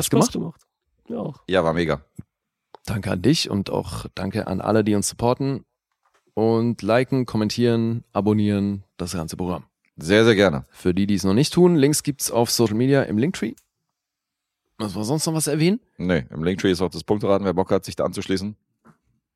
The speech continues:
Speaker 1: Ah ja, das ist ja gerade recht spannend, ne?
Speaker 3: Ja, gut, ich meine, jetzt ist es in, jetzt ist im letzten Monat, wer jetzt noch einsteigen will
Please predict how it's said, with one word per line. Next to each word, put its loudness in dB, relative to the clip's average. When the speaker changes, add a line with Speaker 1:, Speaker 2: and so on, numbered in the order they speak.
Speaker 1:
Ah -4
ja, 2
das -4
ist -6
ja 0
gerade 0
recht -4
spannend, -2
ne? -2
Speaker 3:
Ja, 4
gut, 0
ich -6
meine, 0
jetzt 0
ist -8
es -10
in, -6
jetzt -4
ist -10
im -4
letzten -2
Monat, 0
wer 0
jetzt 0
noch -4
einsteigen 0
will 0